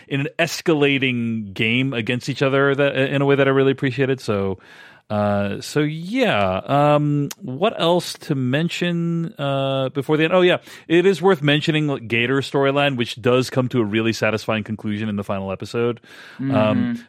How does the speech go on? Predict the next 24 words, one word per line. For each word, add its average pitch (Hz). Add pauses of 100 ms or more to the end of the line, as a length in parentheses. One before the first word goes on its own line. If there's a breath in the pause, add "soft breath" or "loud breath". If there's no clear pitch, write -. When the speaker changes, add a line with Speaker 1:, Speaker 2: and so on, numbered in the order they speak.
(120)
Speaker 1:
but 123
Gator, 135
there, 135
there's 131
something 147
extremely 123
tragic 110
about 104
that 101
character, 135
right? 202
And 107
how, 104 (1400)
um, 101 (1800 soft breath)
how 135 (360)
he 135
is 127
not 139 (500)
murdered, 117
but 113
he 127
is 107
just -
maimed, 110